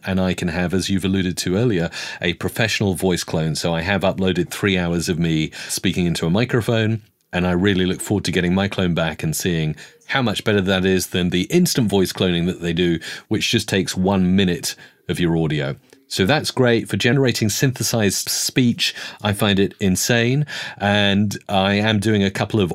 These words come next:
automated podcasts, one in English and one in Arabic at the moment, using Eleven Labs, and it's incredible. In fact, the, um, Arabic podcast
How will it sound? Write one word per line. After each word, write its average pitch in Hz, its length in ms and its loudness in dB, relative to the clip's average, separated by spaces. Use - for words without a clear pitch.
automated 104 540 2
podcasts, - 800 -4
one 113 160 4
in 104 140 2
English 110 560 0
and 98 120 0
one 104 160 2
in 95 120 0
Arabic 110 420 0
at 92 60 -6
the 107 80 0
moment, 117 340 2
using 104 380 4
Eleven 185 300 2
Labs, 98 440 0
and 87 220 0
it's - 400 -4
incredible. - 640 -2
In 101 120 2
fact, 107 260 0
the, 92 440 2
um, 92 400 2
Arabic 110 420 2
podcast 87 640 -4